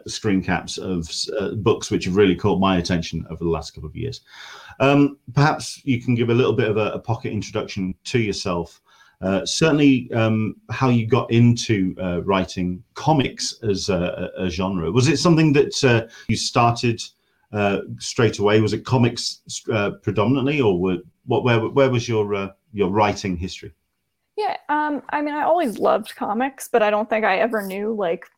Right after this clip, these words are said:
Speaker 2: making a comic as a job. <laughs> That just, like, you know, I don't think a lot of, uh,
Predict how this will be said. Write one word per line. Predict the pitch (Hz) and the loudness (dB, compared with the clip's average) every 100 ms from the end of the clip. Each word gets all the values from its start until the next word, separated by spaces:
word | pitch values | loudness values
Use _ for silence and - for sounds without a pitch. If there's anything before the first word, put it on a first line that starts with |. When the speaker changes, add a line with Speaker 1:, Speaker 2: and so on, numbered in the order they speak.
| - | -14
Speaker 2:
making | 254 226 202 - 202 | -4 0 0 -2 -4
a | 196 | -4
comic | - 185 202 196 - - | -6 -6 -6 -10 -14 -6
as | 202 196 | -4 -2
a | |
job. | 190 - 170 175 254 240 | -4 2 4 6 6 4
<laughs> | 220 | 4
That | 233 - | 2 2
just, | 330 294 - | 2 2 4
like, | 285 226 - | 4 4 0
you | 233 | 0
know, | 226 | 4
I | 208 | 4
don't | 220 233 | 4 0
think | 240 220 - | -2 -2 0
a | 233 | 2
lot | 214 214 | 4 2
of, | 208 208 | -2 -6
uh, | - 202 190 | -4 -2 -2